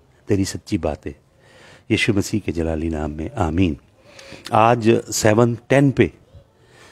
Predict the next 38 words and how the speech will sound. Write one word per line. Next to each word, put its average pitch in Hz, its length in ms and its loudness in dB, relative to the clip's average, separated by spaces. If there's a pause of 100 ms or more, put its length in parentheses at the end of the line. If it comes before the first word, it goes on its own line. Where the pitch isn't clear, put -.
(140)
एक 107 340 0
मीटिंग 104 480 2
है, 139 240 2
उसका 110 300 0
मैंने 101 360 4 (340)
Facebook 117 360 4
पे 113 80 4
जानकारी 98 420 2
डाली 90 320 2
है। 131 80 4
वो 98 400 2 (1000)
Zoom 143 360 8
से 143 160 6
है, 151 300 2
लेकिन 120 280 4
आपको 113 300 4
उसका - 280 2
आईडी 107 280 4
वगैरह 107 240 6
सब 107 200 -2
कुछ 113 160 0
मिल 98 200 2
जाएगा। 117 380 2 (440)
सेवन 127 340 4
टेन 131 240 2
पे 135 100 2
मुझे 117 240 4
ज्वाइन 107 280 4
कीजिएगा। 113 440 4
कोई 110 140 4
और 110 240 6
मिनिस्ट्रीज 110 500 2
हैं 110 120 4
उड़ीसा 104 480 4
में, 101 280 2
मध्य 101 280 2
प्रदेश 98 480 -2
में 98 260 0